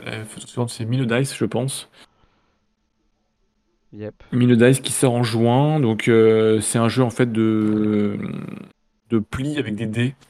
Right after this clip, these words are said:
Speaker 1: Voilà, on aura, euh, plus ou moins de dés, hein, euh, en fonction, et on va devoir annoncer les plis qu'on va, le nombre de plis qu'on va faire. Et c'est, euh, c'est, bah, différentes couleurs de dés, il y a des atouts,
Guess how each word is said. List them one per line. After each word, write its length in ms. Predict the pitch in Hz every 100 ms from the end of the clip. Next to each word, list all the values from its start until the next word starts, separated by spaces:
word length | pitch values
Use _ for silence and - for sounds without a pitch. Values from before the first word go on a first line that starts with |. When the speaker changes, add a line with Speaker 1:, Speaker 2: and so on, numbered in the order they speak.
| _ _ _
Speaker 1:
Voilà, 180 | - 110
on 160 | 107 104
aura, 280 | 104 110
euh, 40 | 104
plus 200 | - 123
ou 40 |
moins 140 | 117 110
de 80 |
dés, 260 | 107 107 113
hein, 200 | 101 107 104 101
euh, 220 | 110 -
en 100 | 110
fonction, 420 | - 110 - -
et 240 | - 110 117
on 60 |
va 80 | 110
devoir 340 | 104 110 110
annoncer 380 | - 113 113 -
les 100 | 113
plis 180 | 107 131
qu'on 120 | 127
va, 80 | 113
le 60 | 110
nombre 180 | 117 107
de 180 | 104 104
plis 140 | - 131
qu'on 160 | 117
va 80 | 101
faire. 300 | - 113 127 - - - _ _ -
Et 60 |
c'est, 360 | 104 113 113 117
euh, 540 | 107 101 101 101 113 117 - - - - 117
c'est, 1300 | - - 107 104 104 104 - 85 - - - - -
bah, 160 | - 107
différentes 440 | 104 - 110 107
couleurs 260 | - 117 113
de 100 | 110
dés, 640 | 107 110 120 123 123 113 -
il 60 | 101
y 20 |
a 40 |
des 260 | 98 101 101
atouts, 420 | 107 - 110 120